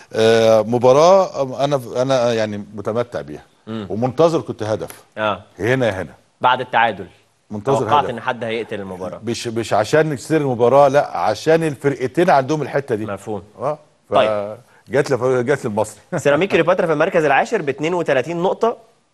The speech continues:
Speaker 2: يعني، آه، الفرق اللي فوقيه في تلات فرق معاهم أربعة وتلاتين نقطة سابقينه بس بنقطتين، بتكلم هنا على الاتحاد السكندري، على بيراميدز، على طلائع الجيش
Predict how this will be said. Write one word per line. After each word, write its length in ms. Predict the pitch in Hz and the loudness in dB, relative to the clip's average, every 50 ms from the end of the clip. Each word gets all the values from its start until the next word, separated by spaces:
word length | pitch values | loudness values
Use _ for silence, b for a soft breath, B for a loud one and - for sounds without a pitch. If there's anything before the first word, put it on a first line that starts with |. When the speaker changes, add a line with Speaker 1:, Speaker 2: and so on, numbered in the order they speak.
| _ _ - | _ _ -6
Speaker 2:
يعني، 460 | 131 135 135 117 107 104 113 139 160 - _ _ _ - | -2 0 0 0 0 -4 -6 -12 -12 -14 _ _ _ -6
آه، 200 | 104 123 117 120 | -4 -2 -2 -4
الفرق 300 | 117 110 - 170 180 175 | -4 0 2 4 4 4
اللي 200 | 160 147 139 143 | 4 2 0 -4
فوقيه 380 | - 135 123 143 156 180 175 - | -6 -6 -8 -6 -6 -6 -8 -10
في 360 | - - 165 175 180 175 - _ _ - _ _ _ _ _ _ - | -12 -10 -8 -6 -6 -8 -10 _ _ -20 _ _ _ _ _ _ 2
تلات 240 | 196 190 180 165 - | 4 4 4 4 0
فرق 280 | - - 156 147 143 - | -2 -2 0 0 0 -2
معاهم 260 | 123 120 127 139 139 | -2 -2 -2 -2 -2
أربعة 200 | 131 120 127 139 | -2 0 2 0
وتلاتين 360 | 139 135 131 117 - 135 135 | 0 0 -2 -4 -4 -6 -6
نقطة 180 | 139 143 143 143 | -6 -6 -6 -8
سابقينه 420 | 131 - 110 104 131 139 135 123 123 - - | -8 -8 -8 -6 -4 -4 -4 -6 -6 -10 -6
بس 340 | 113 127 123 - - - 120 | -2 -2 -2 -2 -4 -8 -8
بنقطتين، 520 | 98 104 101 98 110 98 131 131 135 127 | -6 -6 -10 -10 -8 -4 -4 -4 -2 -2
بتكلم 360 | 123 120 - 127 123 120 113 | -4 -4 -4 -4 -2 -2 -2
هنا 160 | 117 120 123 | -2 0 2
على 260 | 117 120 120 123 120 113 | 2 2 2 0 -2 -2
الاتحاد 360 | 107 98 - - - 127 127 | -4 -8 -8 -4 -4 -2 -2
السكندري، 580 | 127 - 123 - 113 110 110 120 120 123 123 - b b b b b b b - | -2 -8 -6 -6 -6 -4 -2 -2 -2 -2 -4 -10 b b b b b b b 0
على 180 | 101 107 107 | 0 0 0
بيراميدز، 500 | 104 110 131 131 127 123 123 120 107 98 | 2 2 4 4 4 2 0 -4 -4 -2
على 160 | 110 104 104 98 | -2 -2 -2 -2
طلائع 280 | 113 117 135 139 131 | -2 -2 0 0 0
الجيش 520 | 127 113 104 147 156 165 170 - - - | 0 -2 -2 -2 -2 -2 -4 -8 -14 -18